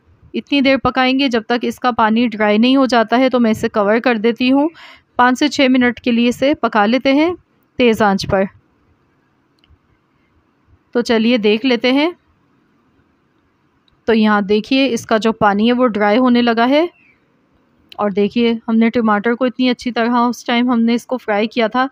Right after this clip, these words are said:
कि मसाले बिल्कुल यकजान इसमें दिख रहे हैं, बिल्कुल ऐसा नहीं दिख रहा है कि प्याज अलग टमाटर अलग। और जो प्याज थी वो इतनी अच्छी फ्राई हुई कि वो बड़ी ज़बरदस्त इसमें मसाला बन के लग रही है दिखने में।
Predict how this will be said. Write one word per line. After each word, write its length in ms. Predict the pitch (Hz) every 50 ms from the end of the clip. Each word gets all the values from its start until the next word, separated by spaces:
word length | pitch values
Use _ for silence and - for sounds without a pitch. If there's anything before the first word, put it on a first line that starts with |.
| - - - - _ _ -
कि 80 | 262 254
मसाले 440 | 240 233 233 - 254 214 226 226 226
बिल्कुल 380 | 214 226 226 214 - 277 277 269 233
यकजान 540 | 233 226 208 185 - - 220 214 214 226 240
इसमें 240 | 233 - - 254 214
दिख 180 | 233 214 -
रहे 120 | 226 240 240
हैं, 120 | 240 220
बिल्कुल 340 | 202 208 202 - 247 247 233
ऐसा 300 | 202 202 196 - 247 240 233
नहीं 280 | 220 202 208 233 269
दिख 180 | 233 254 220 -
रहा 140 | 220 226 226
है 200 | 240 240 233 233
कि 200 | 226 247 240 240 220
प्याज 340 | - 240 220 214 214 202
अलग 200 | 220 214 214 220 - -
टमाटर 420 | 233 220 208 202 202 190 214 214
अलग। 240 | 214 214 214 214 208 - - - - - - - _ _ -
और 140 | - 220 214
जो 100 | 240 226
प्याज 300 | - 247 220 208 220 220
थी 160 | - - 254
वो 140 | 247 247 247
इतनी 220 | 233 - 262 254
अच्छी 300 | 226 202 - - - 269
फ्राई 280 | - - 247 233 220 247
हुई 180 | 247 240 247 247
कि 100 | 269 262
वो 140 | 247 247 247
बड़ी 200 | 208 214 214 247 220
ज़बरदस्त 560 | 208 214 208 214 214 196 214 226 240 - -
इसमें 220 | 233 - 240 226 220
मसाला 420 | 220 214 214 - 214 196 202 202
बन 180 | 196 202 202 202
के 120 | - 226
लग 160 | 214 202 185 - - 202
रही 140 | 196 202 202
है 60 | 190
दिखने 360 | 180 196 190 - 226 220 226
में। 180 | 226 220 226